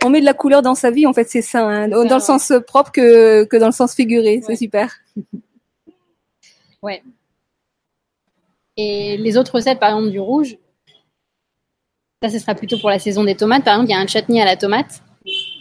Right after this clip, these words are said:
Speaker 2: qui est très facile à faire et, euh, et qui explique, j'explique le principe du vagar, c'est comment utiliser les épices brutes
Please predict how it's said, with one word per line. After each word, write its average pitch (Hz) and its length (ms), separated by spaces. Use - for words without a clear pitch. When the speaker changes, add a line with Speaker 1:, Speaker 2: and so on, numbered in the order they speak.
Speaker 2:
qui 196 160
est 185 180
très 220 140
facile 220 340
à 196 100
faire 254 360
et, 185 300
euh, 170 260
et 208 140
qui - 160
explique, 226 500
j'explique 226 440
le 214 120
principe 247 400
du 185 140
vagar, 214 360
c'est 190 100
comment 226 220
utiliser 208 340
les 196 180
épices 190 280
brutes 208 420